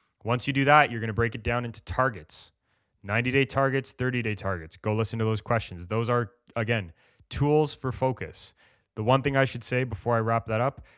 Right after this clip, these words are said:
reset those targets every thirty, ninety days. Easy, right?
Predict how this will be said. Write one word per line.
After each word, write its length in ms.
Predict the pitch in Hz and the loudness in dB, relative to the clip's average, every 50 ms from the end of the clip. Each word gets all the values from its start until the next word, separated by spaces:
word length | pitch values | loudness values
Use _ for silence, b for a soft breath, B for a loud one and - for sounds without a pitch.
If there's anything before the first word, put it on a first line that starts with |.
| b b | b b
reset 380 | 101 127 139 - - 147 147 - | -2 0 0 2 2 0 0 2
those 140 | 143 139 - | 0 -2 -2
targets 360 | - - 135 135 143 131 - | 0 0 0 0 0 -2 -2
every 160 | 135 120 120 110 | -2 -4 -4 -4
thirty, 260 | - 127 127 127 127 | -2 -4 -4 -2 -2
ninety 260 | 123 120 117 113 110 | -4 -2 -2 -4 -4
days. 380 | 104 98 82 80 - - - - _ _ _ _ _ _ _ _ _ _ _ _ _ _ _ - | -6 -6 -8 -10 -14 -18 -20 -20 _ _ _ _ _ _ _ _ _ _ _ _ _ _ _ -8
Easy, 360 | - 127 123 107 92 82 78 _ - | -2 -2 -2 -2 -4 -8 -14 _ -6
right? 260 | - 113 123 127 127 | 0 2 2 2 2